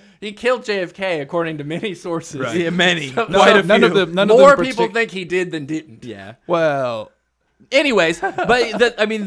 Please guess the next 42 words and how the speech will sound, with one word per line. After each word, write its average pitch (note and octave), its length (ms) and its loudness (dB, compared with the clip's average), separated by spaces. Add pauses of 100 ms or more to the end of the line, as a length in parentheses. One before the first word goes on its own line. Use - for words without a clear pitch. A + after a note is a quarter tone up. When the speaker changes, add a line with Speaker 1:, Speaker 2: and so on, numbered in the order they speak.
Speaker 3:
the, F#3 840 -4 (100)
<laughs> - 140 -20
uh, F3 240 2 (220)
the G#3+ 100 0
funny D4 300 2
thing B3+ 180 -4
was G#3+ 240 -2
that F#3 180 -8
what F3+ 140 -6
he F3 140 -8
responded G3 500 -2
was, C#3+ 300 -6
'cause F3 120 -10
she F#3 140 -12
was E3 160 -4
so F3 140 -2
mad, E3 340 -8
he E3+ 100 -10
was E3 120 -8
like, D3+ 180 -8 (380)
"I F4+ 80 -14
don't E3 160 -16
see D3+ 180 -12
why C#3 140 -6
you'd C#3 200 -12
be C#3 80 -10
the C3+ 120 -12
kind C#3 180 -10
of C3+ 60 -16
person C#3+ 240 -12
to D#3 60 -14
be C#3+ 100 -10
mad D3 220 -10
about C#3+ 360 -8
cancel C#4+ 300 -12
culture, G#2+ 320 -16
though. G2+ 440 -20
What, C#3+ 200 -14 (100)
that D3+ 160 -12
you're C#3+ 140 -14
trying C#3 320 -14
to - 40 -20